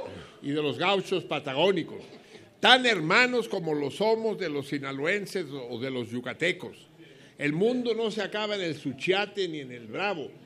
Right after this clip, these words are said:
Eso hay que entenderlo. Solo en esta concepción planetaria es cap-, es posible darle sentido al término de revolución. Las revoluciones acotadas están destinadas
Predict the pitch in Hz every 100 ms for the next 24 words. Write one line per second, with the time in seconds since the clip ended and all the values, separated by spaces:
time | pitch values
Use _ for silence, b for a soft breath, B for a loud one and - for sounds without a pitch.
0 | B B 170 175 202 214 214 202 180 143
1 | 147 131 143 220 170 107 - B B B
2 | B B B - - 226 240 226 214 180
3 | 175 226 220 214 185 170 135 143 - -
4 | 165 214 214 - 185 170 151 139 - 190
5 | 220 233 180 120 - - B B B B
6 | 175 170 - - 156 - - 185 165 -
7 | 170 147 233 226 220 220 190 170 202 190
8 | 170 147 123 202 196 170 - 185 180 175
9 | 160 131 123 127 110 107 104 151 143 -
10 | B B B B B 143 151 151 156 160
11 | 156 147 208 220 220 202 185 143 147 -
12 | 190 214 220 202 - 156 127 190 208 190
13 | 160 - 139 127 160 190 196 185 -